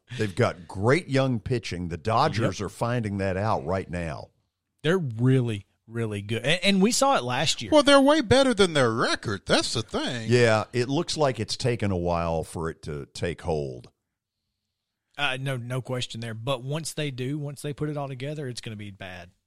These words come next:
Speaker 1: And I tell you, man, Chisholm and Lopez in the middle of that infield?
Speaker 2: Pretty darn good.
Speaker 1: I
Speaker 2: And
Speaker 1: saw
Speaker 2: let's face it, we gave 'em a gift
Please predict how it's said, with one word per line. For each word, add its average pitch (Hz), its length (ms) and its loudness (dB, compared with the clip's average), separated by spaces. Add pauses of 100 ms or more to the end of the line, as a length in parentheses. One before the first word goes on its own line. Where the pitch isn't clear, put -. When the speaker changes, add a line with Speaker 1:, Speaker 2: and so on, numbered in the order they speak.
Speaker 1:
And 196 140 4
I 226 60 4
tell 294 300 -6
you, 135 180 0
man, 139 340 0 (300)
Chisholm 294 500 2
and 139 160 0
Lopez 262 540 0
in 208 100 2
the 165 80 0
middle 185 260 0
of 185 40 2
that 185 180 0
infield? 302 540 -4 (500)
Speaker 2:
Pretty 78 260 -8
darn 98 320 2
good. 101 440 -2 (200)
Speaker 1:
I 165 80 0
Speaker 2:
And 196 80 2
Speaker 1:
saw 190 80 2
Speaker 2:
let's 214 180 4
face 202 340 2
it, - 100 -6
we 123 220 0
gave 147 300 4
'em 151 120 2
a 139 60 2
gift 117 560 0